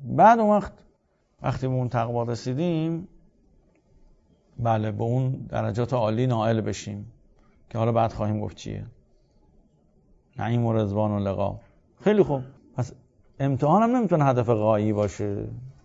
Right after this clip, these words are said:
امتحان هم هدف مقدماتی است. بله. و امتحان هم به معنای این آزمونی که توی مدارس و آموزش‌های دنیاست نیست. خدا می‌داند.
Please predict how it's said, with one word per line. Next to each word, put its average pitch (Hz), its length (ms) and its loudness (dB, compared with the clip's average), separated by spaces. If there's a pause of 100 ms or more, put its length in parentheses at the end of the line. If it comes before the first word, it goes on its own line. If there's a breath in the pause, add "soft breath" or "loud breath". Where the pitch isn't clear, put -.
(120)
امتحان 113 380 -2
هم 156 180 2
هدف 120 200 2
مقدماتی 104 960 -2
است. - 220 -20 (640)
بله. 101 320 -2 (1120 soft breath)
و 123 380 6 (320)
امتحان 131 340 4
هم 190 100 4
به 180 80 6
معنای 123 800 4 (400)
این 131 200 -2
آزمونی 123 580 2
که 113 120 -4
توی 117 300 -2
مدارس 117 760 -2
و 113 40 -2
آموزش‌های 113 720 -2 (840)
دنیاست 117 580 0
نیست. 156 640 2 (500)
خدا 110 300 -4
می‌داند. 120 800 6